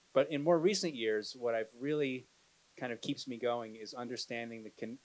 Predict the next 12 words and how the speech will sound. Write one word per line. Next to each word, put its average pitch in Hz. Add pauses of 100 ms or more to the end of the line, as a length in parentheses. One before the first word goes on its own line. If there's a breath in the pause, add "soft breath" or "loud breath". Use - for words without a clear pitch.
(260)
how 135
dependent 127 (180)
people 135
are 101 (240)
on 113
healthy 117
ecosystems. - (420 loud breath)
And 123
I've 120
met 131 (100)
Alaskan 127
fishermen 107